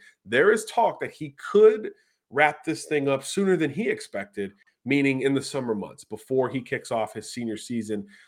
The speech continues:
up in Massachusetts. If that becomes more of a reality, you gotta feel really good, uh, about where Miami stands. Georgia, probably the primary cont-, contender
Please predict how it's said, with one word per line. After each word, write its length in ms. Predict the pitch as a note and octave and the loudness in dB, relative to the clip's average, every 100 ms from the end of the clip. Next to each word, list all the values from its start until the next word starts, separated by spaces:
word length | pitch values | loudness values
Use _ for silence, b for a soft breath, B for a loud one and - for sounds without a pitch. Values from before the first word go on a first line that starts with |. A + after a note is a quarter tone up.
| - | -4
up 200 | B2 A#2 | -2 -2
in 100 | A2 | -4
Massachusetts. 800 | G#2+ G#2 - - A#2 G#2+ - F2+ - | -4 -4 -6 -10 -10 -10 -12 2 6
If 260 | C3 G2+ | 6 4
that 300 | G#2 D#3 F3 | 2 2 2
becomes 420 | F#3+ G3+ F3+ D#3+ | -2 0 0 0
more 220 | C3+ C#3 C3+ | 4 4 4
of 80 | |
a 60 | B2+ | 2
reality, 680 | A#2 A2+ A2+ C#3 D#3 G3 G3+ b b _ - | 2 2 2 0 0 -2 -6 b b _ 0
you 80 | |
gotta 160 | A#2+ C3 | 2 4
feel 220 | - A2+ | 2 0
really 400 | G2+ A2 C3+ A#2 | 0 2 2 2
good, 380 | - A2+ G2+ F2+ | -2 0 0 -2
uh, 120 | D#2+ - | -8 -10
about 360 | F#2 G#2 G#2 | -4 -2 0
where 140 | A2 G#2+ | 0 -2
Miami 520 | G#2 F#2+ G#2 G#2+ G2 | -4 -6 -4 -4 -6
stands. 540 | G2 - G2+ F#2+ F2+ | -10 -8 -8 -8 -12
Georgia, 420 | - A#2 A#2 A2+ | -6 0 0 0
probably 480 | A2 A#2+ A2+ A2 A2 | -2 0 0 0 -4
the 80 | G#2+ | -4
primary 480 | G2+ A2 G#2+ G#2 G2+ | -4 -4 -4 -6 -8
cont-, 500 | G#2+ G2 A2+ A2 G2+ | -10 -10 -8 -8 -10
contender 600 | A2+ G2+ A#2 A2+ G#2+ G2+ | -14 -6 -6 -2 -2 -4